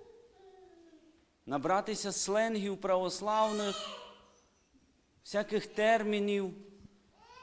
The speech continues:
які, які окреслюють зовнішню оболочку християнина, но при тому бути льстецом і лицеміром, і лукавим.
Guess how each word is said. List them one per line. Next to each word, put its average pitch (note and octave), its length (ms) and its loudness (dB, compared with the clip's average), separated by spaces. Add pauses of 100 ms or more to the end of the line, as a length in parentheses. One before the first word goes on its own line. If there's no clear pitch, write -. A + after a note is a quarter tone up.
які, E3 280 0
які F#3+ 520 0
окреслюють G3 840 0
зовнішню F#3+ 840 0 (360)
оболочку F#3+ 640 0
християнина, F#3 800 0
но D3+ 160 2
при D#3+ 200 0
тому E3+ 680 0 (640)
бути F3 360 2
льстецом F#3 840 -2
і E3 40 -2
лицеміром, F3 800 0
і F3 40 2
лукавим. F3+ 760 -4